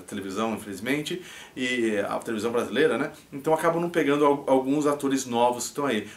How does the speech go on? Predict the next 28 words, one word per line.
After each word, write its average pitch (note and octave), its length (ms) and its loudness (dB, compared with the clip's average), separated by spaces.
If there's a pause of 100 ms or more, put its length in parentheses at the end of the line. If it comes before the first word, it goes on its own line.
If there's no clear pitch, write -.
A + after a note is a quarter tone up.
Mas, C#4+ 320 0
é, B3 360 4
é, C4+ 80 4
eu C4+ 100 2
gostei E4 340 0
dela, F3 380 2
fez C3+ 160 -8
uma G#3+ 120 -6
boa E3 220 -6
atuação. E3 540 -4 (1300)
É, A2+ 800 -6 (260)
os - 160 -8
políticos B2 640 -4
estão - 240 -10
sensacionais. G2 1040 -6
O, F#2 400 -12 (340)
a - 80 -16
gente - 160 -10
sabe - 320 0
que - 80 -10
é - 60 -4
a - 20 -10
série F2 200 -10
é - 20 -12
baseada - 360 -2
em G#3+ 60 -4
fatos - 580 -4 (320)
e G3+ 160 -8